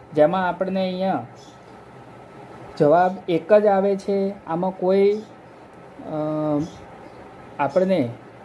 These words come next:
અ, કોઈ જવાબ બદલાતો નથી. ત્રણેય આપણને સૂત્રો જો મૂકશો તો ત્રણેયમાં જવાબ, રકમનો જવાબ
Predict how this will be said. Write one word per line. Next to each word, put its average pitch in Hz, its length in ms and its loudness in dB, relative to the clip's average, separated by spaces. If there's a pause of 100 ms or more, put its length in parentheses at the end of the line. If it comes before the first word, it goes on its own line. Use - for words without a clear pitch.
(260)
અ, 143 260 -2 (120)
કોઈ 190 440 2 (680)
જવાબ 151 360 0
બદલાતો 151 480 0
નથી. 170 500 -4 (240)
ત્રણેય 190 420 -2 (280)
આપણને 185 400 -2
સૂત્રો 175 400 -4
જો 185 420 0 (480)
મૂકશો 147 640 0 (340)
તો 180 460 2
ત્રણેયમાં 165 600 -2 (360)
જવાબ, 165 400 2 (600)
રકમનો 170 680 -2
જવાબ 151 400 0